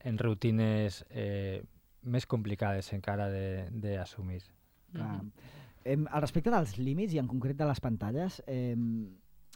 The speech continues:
Speaker 2: co-, co-, com ho podem fer? Perquè, clar, que xantatge, premis, mm, raonament d'aquest que no s'acaba mai perquè sempre hi ha un per què i un com i una contrajustificació i tot això. Eh,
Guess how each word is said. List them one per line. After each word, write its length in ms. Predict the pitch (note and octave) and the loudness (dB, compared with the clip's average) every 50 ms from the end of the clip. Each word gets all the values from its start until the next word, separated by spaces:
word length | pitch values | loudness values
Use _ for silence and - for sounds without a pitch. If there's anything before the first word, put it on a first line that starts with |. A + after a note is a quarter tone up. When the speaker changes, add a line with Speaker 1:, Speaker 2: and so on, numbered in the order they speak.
| - - - - - - - - - - - - - - - | -20 -20 -20 -20 -20 -20 -20 -18 -16 -14 -14 -14 -14 -14 -12
Speaker 2:
co-, 140 | - - - - - | -12 -14 -14 -14 -6
co-, 120 | - - E3+ | -2 -2 0
com 220 | - - - C4+ D#4 | 0 2 2 2 2
ho 40 | |
podem 300 | B3+ - E3+ D#3+ D3+ C3+ | 2 2 4 4 4 2
fer? 220 | - - A3+ C4+ D#4+ - - - - - | 0 0 -2 -2 -2 -6 -12 -16 -8 -4
Perquè, 240 | - C3+ C3 C3 B2+ | -2 0 0 0 2
clar, 180 | D3+ F3+ D#3+ C3 | 2 2 0 0
que 180 | C3 A#2+ A#2+ - | -2 -6 -8 -6
xantatge, 600 | - B2 A2 A2+ E3 F3 F#3 E3+ G3+ G#3 G#3+ G#3+ - - | -4 -2 0 2 4 4 4 6 4 4 4 2 0 0
premis, 560 | D#3+ D3+ E3+ F#3+ G#3 G#3 A3 G#3+ - - - | 2 4 6 6 6 6 4 2 0 -2 -4
mm, 180 | - D3 C#3+ C#3 - | -4 -2 -2 -2 0
raonament 760 | C#3 D#3+ D3+ C#3+ D3 D3 C#3+ C3+ C3 C#3 D3 D#3 D#3+ D#3 C#3+ | 2 4 6 8 8 8 8 8 6 6 6 6 6 6 6
d'aquest 220 | C3+ B2 D3 - | 4 4 2 2
que 80 | - C3+ | 2 2
no 80 | C3+ | 2
s'acaba 300 | - C#3 B2 B2 B2+ B2 | 2 2 2 2 2 4
mai 200 | A#2+ C#3+ D#3 D3+ | 4 4 4 2
perquè 220 | B2+ C#3 B2+ A#2+ A#2+ | 2 0 0 -2 -2
sempre 240 | - C3 C3 C3+ | -2 0 0 2
hi 40 | C3 | 2
ha 40 | B2+ | 2
un 80 | C3 A#2+ | 2 0
per 160 | - G#2+ G2+ | 0 -2 -4
què 300 | - - C#3 D3 C#3+ C#3 | -2 0 2 4 4 4
i 60 | C3 | 4
un 140 | B2+ B2 B2 | 4 2 2
com 300 | - - C#3 C#3+ C#3 C3+ | 4 4 4 4 4 4
i 120 | B2+ A#2+ B2+ | 4 4 4
una 240 | B2+ B2+ B2+ B2 | 4 4 4 2
contrajustificació 960 | A#2 A#2 A#2 A2 A2+ A2+ A2+ A2 - A#2 - A#2+ G#2+ F#2+ F2 - C#3 C#3 C3 B2 | 2 2 2 2 2 2 0 0 -2 -2 -4 -4 -4 -4 -4 0 0 2 2 2
i 60 | A2+ | 0
tot 140 | A#2+ A2 G2 | -2 -6 -8
això. 320 | G2 - D#3+ E3+ F3+ F3+ - - - - - - - - - - - - - - - - - - - - - - - - - - - - - - - - - | -4 0 2 2 2 0 -2 -8 -18 -20 -18 -18 -16 -16 -16 -16 -16 -16 -16 -18 -18 -18 -20 -20 -20 -20 -20 -20 -20 -20 -20 -20 -20 -20 -20 -20 -20 -16 -14
Eh, 140 | - G2+ - | -12 -12 -10